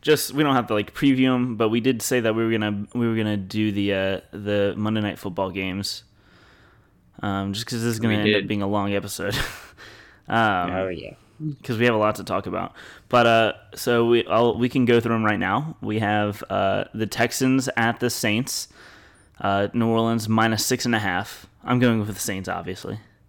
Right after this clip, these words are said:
Speaker 2: Yes, am I.
Speaker 1: Um, and then
Speaker 2: I, I don't think that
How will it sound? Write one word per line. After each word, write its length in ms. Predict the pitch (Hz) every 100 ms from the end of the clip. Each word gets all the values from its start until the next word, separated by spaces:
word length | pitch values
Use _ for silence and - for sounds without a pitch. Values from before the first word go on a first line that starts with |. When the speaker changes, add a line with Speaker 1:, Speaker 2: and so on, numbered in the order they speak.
| _ -
Speaker 2:
Yes, 440 | - - 82 - -
am 120 | -
I. 680 | 64 - _ _ _ - 98 98 95
Speaker 1:
Um, 100 | 95
and 200 | 98 98
then 260 | 98 98 98
Speaker 2:
I, 240 | 110 110 -
I 180 | 113 113
don't 380 | 117 117 110
think 340 | - 107 104 98 101
that 260 | 87 85